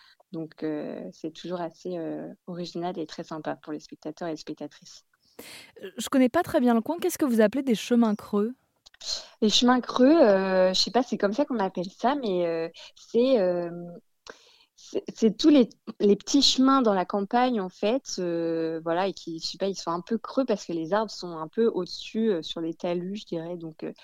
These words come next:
Speaker 1: je pense que c'est pour ça que ça s'appelle des chemins creux, mais je vous avoue que j'ai pas, euh, euh, l'info exacte. <laughs>
Speaker 2: Bon, si certains ont la réponse parmi les auditeurs, n'hésitez pas à nous le dire, contact arobase erzen point F R. Et justement, cette balade,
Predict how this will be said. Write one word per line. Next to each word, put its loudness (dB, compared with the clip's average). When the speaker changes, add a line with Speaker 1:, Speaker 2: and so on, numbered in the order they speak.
Speaker 1:
je -20
pense 0
que -2
c'est -6
pour -2
ça -6
que -6
ça -18
s'appelle -8
des -6
chemins -8
creux, -4
mais -2
je -16
vous -4
avoue 0
que -10
j'ai -4
pas, -6
euh, -8
euh, -4
l'info 0
exacte. -4
<laughs> 0
Speaker 2:
Bon, 0
si -10
certains 0
ont 2
la 8
réponse 0
parmi 2
les -2
auditeurs, -2
n'hésitez 0
pas 0
à 2
nous 0
le 0
dire, 0
contact -2
arobase 0
erzen 0
point -2
F -2
R. 4
Et 4
justement, 2
cette 4
balade, 6